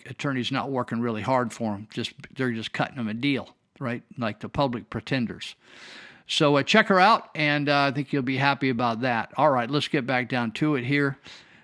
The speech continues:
Uh, so I was talking about the, uh, the situation, and, and what I like about Marjorie Taylor Greene, she just calling it the way it is. Like, she's not just going through the motions. Like, guys like, uh, Kevin McCarthy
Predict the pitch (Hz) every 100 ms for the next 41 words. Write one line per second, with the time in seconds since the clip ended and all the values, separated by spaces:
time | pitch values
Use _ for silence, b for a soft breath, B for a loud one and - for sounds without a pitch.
0 | B - 139 135 127 - 185 165 214 233
1 | - 202 185 175 151 151 151 147 - 135
2 | 139 135 135 127 123 123 190 170 165 147
3 | 147 143 - 143 131 120 - - 131 123
4 | 127 123 - _ - 131 127 120 135 143
5 | 151 160 170 156 143 127 143 139 127 117
6 | 143 135 120 143 156 190 226 - 208 202
7 | 190 185 165 170 170 214 226 - - b
8 | b b b b b 151 147 - 214 254
9 | 233 180 180 - 202 196 - 196 170 180
10 | 214 - 110 107 147 147 131 - 135 156
11 | 196 185 190 185 - 156 139 B B B
12 | - 190 220 226 214 185 175 190 185